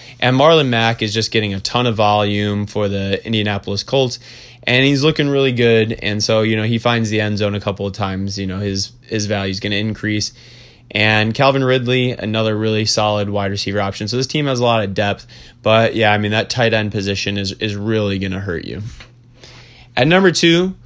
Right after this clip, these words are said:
we have the evil empire himself, Colin. You're two and oh. There's really no shocker here. Everything seems to fall,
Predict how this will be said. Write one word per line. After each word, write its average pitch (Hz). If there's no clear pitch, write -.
we 135
have 135
the 127
evil 143
empire 123
himself, 117
Colin. 113
You're 110
two 165
and 147
oh. 110
There's 120
really 160
no 135
shocker 113
here. 113
Everything 160
seems 135
to 117
fall, 117